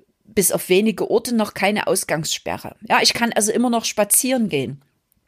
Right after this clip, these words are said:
Ich kann immer noch in den Wald gehen. Ich kann immer noch mit meinem Hund unten an der Elbe spazieren gehen. Das ist alles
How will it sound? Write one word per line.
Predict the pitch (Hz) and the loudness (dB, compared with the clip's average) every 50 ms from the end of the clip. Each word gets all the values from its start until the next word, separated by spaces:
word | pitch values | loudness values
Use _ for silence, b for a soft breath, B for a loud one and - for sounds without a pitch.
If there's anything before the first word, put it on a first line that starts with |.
| _ _ - - - | _ _ -14 -12 -8
Ich | - - - | -6 -6 -4
kann | - 196 196 | -2 -2 -2
immer | - 202 208 | -2 0 0
noch | 202 196 | 0 0
in | - - 196 | 0 0 0
den | 180 180 165 | 0 2 4
Wald | 185 220 262 285 - - | 4 4 4 2 0 -2
gehen. | 190 165 147 143 B B B B B | -2 -2 -2 -4 B B B B B
Ich | - | -4
kann | - 220 196 208 | 0 0 2 4
immer | - 226 233 247 | 4 4 4 4
noch | 220 208 | 2 2
mit | 208 240 202 190 | 2 0 0 2
meinem | 196 180 180 175 | 2 2 2 4
Hund | 226 240 233 226 | 4 4 2 2
unten | - 208 202 214 | 0 0 0 0
an | - 147 180 180 | 0 -2 0 2
der | 175 - | 2 4
Elbe | - 196 220 - | 4 2 2 0
spazieren | - - - 175 156 - - - 151 127 107 - | -4 -6 -4 -4 -4 -4 -4 -6 -6 -8 -12 -12
gehen. | - - - | -16 -18 -12
Das | - 185 185 | -6 -4 2
ist | 180 170 - - | 2 2 2 4
alles | - 226 262 277 262 - - | 2 4 4 4 4 2 0